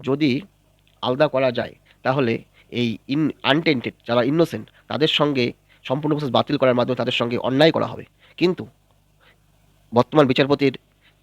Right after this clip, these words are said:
দুজনের বেঞ্চ বিষয়টাকে সম্পূর্ণভাবে বাতিল করে দিলেন। তাহলে বিচার ব্যবস্থার মধ্যে একটা স্ববিরোধিতা লক্ষ্য করা যাচ্ছে, যেখানে সুপ্রিম কোর্টের তিনজনের বেঞ্চ বিষয়টাকে এইভাবে লক্ষ্য করেছেন যে টেন্টেড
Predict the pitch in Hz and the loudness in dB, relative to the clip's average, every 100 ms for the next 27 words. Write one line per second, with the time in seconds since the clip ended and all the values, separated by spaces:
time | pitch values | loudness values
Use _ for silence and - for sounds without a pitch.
0 | _ _ _ - 139 185 160 120 123 143 | _ _ _ -4 4 6 6 4 2 0
1 | - _ _ _ 123 135 127 123 123 120 | -6 _ _ _ -2 2 2 2 -2 -8
2 | - _ - 143 180 196 190 156 131 123 | -12 _ -8 -6 -4 -2 2 2 4 0
3 | - _ _ 120 127 143 131 127 120 - | -2 _ _ 0 2 2 2 0 0 -6
4 | _ - 123 - - 151 180 123 - - | _ -6 -4 -4 0 2 4 2 -4 -20
5 | - _ _ _ _ _ _ _ 127 180 | -20 _ _ _ _ _ _ _ 2 6
6 | 175 180 - 165 156 117 127 - _ - | 6 4 0 -2 -2 -2 -6 -8 _ -8
7 | 135 135 151 156 151 135 113 113 95 76 | -6 0 0 2 2 2 -2 -6 -8 -8
8 | - - _ - - 139 156 156 147 - | -14 -18 _ -20 -8 -2 0 0 -2 -6
9 | 156 151 147 156 147 123 127 143 143 135 | -2 0 2 2 0 -4 -2 2 2 2
10 | 139 - _ _ _ 120 143 139 139 127 | 0 -2 _ _ _ -2 0 2 0 0
11 | 139 139 139 131 143 135 139 127 - 131 | 0 2 0 -2 -2 -2 -2 -4 -4 -4